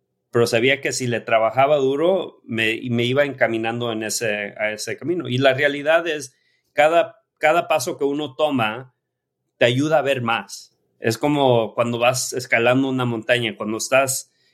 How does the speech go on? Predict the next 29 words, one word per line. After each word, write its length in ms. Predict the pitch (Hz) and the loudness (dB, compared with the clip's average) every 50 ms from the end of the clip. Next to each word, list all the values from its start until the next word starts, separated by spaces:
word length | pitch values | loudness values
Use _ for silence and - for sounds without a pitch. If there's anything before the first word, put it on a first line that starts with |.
| _ _ - | _ _ -4
en 160 | 113 113 113 | 0 0 0
el 120 | 117 113 - | 0 0 0
piso 340 | 151 147 131 127 - 139 | 0 0 2 2 2 2
no 180 | 131 131 131 131 | 4 4 2 2
ves 220 | 131 135 131 120 | 2 2 2 2
mucho, 560 | 127 135 135 123 127 - 117 107 104 113 110 - | 2 2 2 0 -2 -4 -4 -2 -2 -4 -4 -6
pero 160 | - 110 110 | -6 -6 -4
cuando 240 | - 117 110 113 113 | -4 -4 -4 -2 -4
llegas 400 | 110 120 135 135 131 143 139 120 | -2 -2 -2 0 2 0 0 2
ya 140 | 127 135 131 | 2 2 2
a 60 | 131 | 2
la 120 | 131 - | 2 0
cima 460 | 127 - - 135 127 127 120 113 - - | -2 -2 -4 -2 0 0 0 -2 -2 -2
puedes 320 | 127 123 127 131 123 123 | -2 -2 -2 -2 -2 0
ver 180 | 127 123 117 117 | 0 0 0 0
más 360 | 123 127 127 123 113 - 123 | 0 0 0 0 -2 -4 -6
y 40 | 107 | -4
puedes 240 | 101 127 135 131 | -2 -2 -2 0
ver 180 | 127 143 131 135 | 0 -2 -2 0
que 100 | - 131 | 0 0
hay 100 | 127 131 | 2 2
otras 360 | 135 135 131 143 143 135 120 | 0 -2 -2 0 0 0 0
montañas 580 | 123 123 113 107 - 120 117 117 117 113 - - | 0 -2 -2 0 0 0 0 -2 -4 -8 -6 -2
que 100 | - 110 | 0 2
hay 280 | 113 117 113 120 123 | 2 2 0 -4 -8
que 140 | - - 117 | -6 -6 -6
superar 540 | - - 113 104 - 110 110 113 117 113 110 | -6 -6 -6 -4 -2 2 4 4 2 2 0
y 60 | 110 | -4
subir. 420 | 104 - 110 101 117 120 113 - | -8 -10 -10 -10 -10 -8 -10 -10